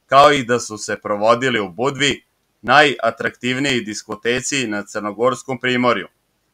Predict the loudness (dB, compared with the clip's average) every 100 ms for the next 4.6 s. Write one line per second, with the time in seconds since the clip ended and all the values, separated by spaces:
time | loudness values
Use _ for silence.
0 | _ _ _ _ 4 6 6 6 2 0
1 | 0 2 6 6 4 0 -2 -2 -4 -4
2 | -4 -8 -6 -2 -2 0 4 4 4 2
3 | 0 -6 0 2 2 -2 2 4 4 0
4 | -4 -4 -6 -8 -8